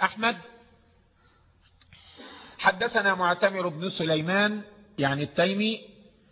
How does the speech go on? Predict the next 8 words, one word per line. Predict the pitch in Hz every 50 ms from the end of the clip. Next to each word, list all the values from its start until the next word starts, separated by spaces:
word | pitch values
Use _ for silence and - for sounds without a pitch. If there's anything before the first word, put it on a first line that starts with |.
| _ _ _ - 147 147 -
قال: | - 170 175 170
"أخبرنا | 160 - 165 - - 147 175 175 170 156 156 151
حميد | 143 107 - 151 160 196 226 240 233 - - - - - - _ _ _ _ _ _ _ _ _ -
عن | 131 135 151 160
عبد | 156 185 214 220 170
الله | 190 180 175 180 190 190 185 185 175
بن | 143 151 160
عبيد". | 147 151 143 151 139 123